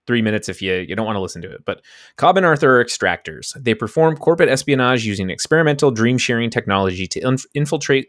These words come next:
their target's subconscious and extract information. Their latest targo, s-, target, Saito,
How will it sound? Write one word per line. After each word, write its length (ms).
their 200
target's 400
subconscious 520
and 100
extract 380
information. 540
Their 140
latest 320
targo, 380
s-, 200
target, 380
Saito, 560